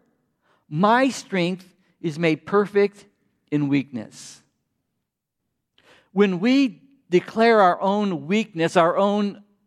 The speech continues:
inability, when we humble ourselves, or sometimes when God humbles us and we come to that point of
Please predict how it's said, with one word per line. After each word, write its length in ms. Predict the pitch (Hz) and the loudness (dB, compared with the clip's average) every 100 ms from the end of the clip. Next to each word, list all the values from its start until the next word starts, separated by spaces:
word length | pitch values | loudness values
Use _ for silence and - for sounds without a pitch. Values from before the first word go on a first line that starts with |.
| _ | _
inability, 920 | 208 196 131 196 214 - 143 113 117 127 _ _ _ _ _ | 0 0 2 4 4 0 -10 -12 -14 -20 _ _ _ _ _
when 180 | - 196 | -2 2
we 160 | 196 175 | 2 2
humble 540 | 147 - 226 262 240 | -2 -2 0 2 2
ourselves, 760 | 180 156 - 170 147 160 190 160 | 2 0 -4 0 2 0 -2 -2
or 220 | 156 156 | -2 -2
sometimes 540 | - 160 160 170 160 | -6 -8 -4 -4 -4
when 140 | 147 147 | -6 -2
God 280 | 170 160 143 | 2 0 0
humbles 520 | 175 185 156 147 131 | -2 -2 -2 -4 2
us 300 | 214 170 - | 2 0 -4
and 80 | 156 | -10
we 80 | |
come 240 | 143 202 226 | -4 -2 -2
to 120 | 214 | -2
that 240 | 156 147 | -2 -2
point 340 | - 190 196 170 | -2 -2 -2 -2
of 200 | 147 | -2